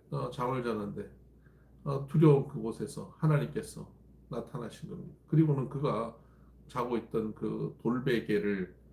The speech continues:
그곳에 세우고, 어, 그곳에서, 어, 하나님께 예배합니다.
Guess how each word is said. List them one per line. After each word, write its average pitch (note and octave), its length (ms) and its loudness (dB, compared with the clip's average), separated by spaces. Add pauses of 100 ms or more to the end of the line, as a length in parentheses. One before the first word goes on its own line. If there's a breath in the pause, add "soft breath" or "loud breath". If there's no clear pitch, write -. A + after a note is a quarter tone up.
그곳에 G#2+ 320 -6
세우고, A2 560 -4 (600 soft breath)
어, - 420 -10 (100)
그곳에서, A#2 580 -4 (540 soft breath)
어, - 460 -10
하나님께 G#2 640 -4 (560)
예배합니다. A2 600 -4